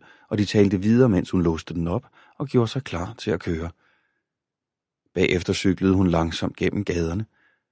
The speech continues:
Hun skulle hen på kontoret, men tog sig god tid. Alt ville vise sig frem for hende denne formiddag. Lindetræerne, eller lønnetræerne, hun var ligeglad med, hvad slags det var.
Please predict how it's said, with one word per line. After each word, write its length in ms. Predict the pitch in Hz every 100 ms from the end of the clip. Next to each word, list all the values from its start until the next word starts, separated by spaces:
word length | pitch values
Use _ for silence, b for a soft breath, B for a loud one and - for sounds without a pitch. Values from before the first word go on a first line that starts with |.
| _ -
Hun 100 | 107
skulle 200 | - 113
hen 100 | -
på 80 |
kontoret, 520 | 131 92 - 107 - 107
men 140 | 98
tog 180 | - 101
sig 120 | 110
god 200 | 117 -
tid. 220 | - 90 - _ _ _ _ _ _ -
Alt 320 | 123 - 160
ville 200 | 151 147
vise 300 | 127 120 113
sig 120 | 107
frem 320 | 107 92 131 -
for 200 | 98 90
hende 220 | 87 85
denne 200 | 90 85
formiddag. 580 | - 85 80 147 - _ _ _ _ _
Lindetræerne, 800 | 95 98 110 - 98 92 92 80 - -
eller 140 | 90
lønnetræerne, 640 | - 95 101 - 95 - 87
hun 200 | 85 95
var 60 | 90
ligeglad 380 | 95 90 90
med, 160 | 87 87
hvad 140 | 87
slags 320 | 87 90 85 -
det 120 | 85
var. 180 | 85